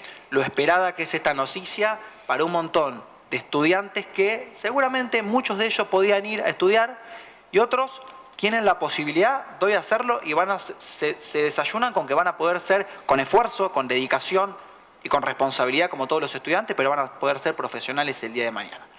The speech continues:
Así que yo no mucho más. Eh, Anita va a ser la coordinadora de las universidades, Antonio, que es el responsable del C B C y de la descentralización de la uba, y Gastón,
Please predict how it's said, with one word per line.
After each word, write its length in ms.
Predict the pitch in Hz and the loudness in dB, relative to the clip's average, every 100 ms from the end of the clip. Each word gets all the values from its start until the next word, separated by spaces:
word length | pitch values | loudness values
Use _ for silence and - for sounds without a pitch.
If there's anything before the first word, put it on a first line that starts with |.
| - - - - | -20 -20 -16 -8
Así 240 | - 165 | -4 -2
que 280 | 165 160 139 - - | 0 0 0 -16 -4
yo 200 | - 185 | 2 4
no 100 | 180 | 4
mucho 240 | 185 - | -2 -2
más. 160 | 208 240 - - - - _ _ - | 0 0 -6 -20 -20 -20 _ _ -4
Eh, 280 | 131 135 - | -2 -2 -2
Anita 500 | 135 156 185 240 262 - - - - - | -2 -2 0 0 0 -10 -18 -20 -4 0
va 60 | |
a 40 | 135 | 2
ser 180 | 151 147 | 2 2
la 140 | 135 | 2
coordinadora 500 | 127 123 127 135 135 | 0 0 0 2 2
de 120 | 127 | 2
las 220 | 123 123 | 0 -2
universidades, 760 | 127 120 123 - 185 226 233 - - - - - | -4 -2 -2 2 2 2 0 -8 -16 -18 -18 -6
Antonio, 640 | 127 131 170 180 196 202 | -4 0 0 2 0 -2
que 80 | 143 | -4
es 100 | - | -2
el 80 | 123 | 0
responsable 600 | 123 131 127 135 139 123 | 0 0 -2 0 0 0
del 160 | 123 120 | -4 -6
C 120 | 127 | -4
B 120 | 123 | -4
C 240 | - 196 196 | -2 -2 0
y 60 | |
de 100 | 135 | -2
la 80 | 123 | 0
descentralización 800 | 123 120 120 123 120 117 - 143 | -2 -4 -6 -8 -8 -8 -6 -6
de 80 | 131 | 0
la 120 | 127 | 0
uba, 400 | 175 165 165 - - - - - - - - _ _ - | 2 4 2 -2 -18 -18 -18 -18 -20 -20 -20 _ _ -18
y 280 | 135 127 131 | -14 -12 -8
Gastón, 460 | 127 - 185 226 | -10 -4 -4 -4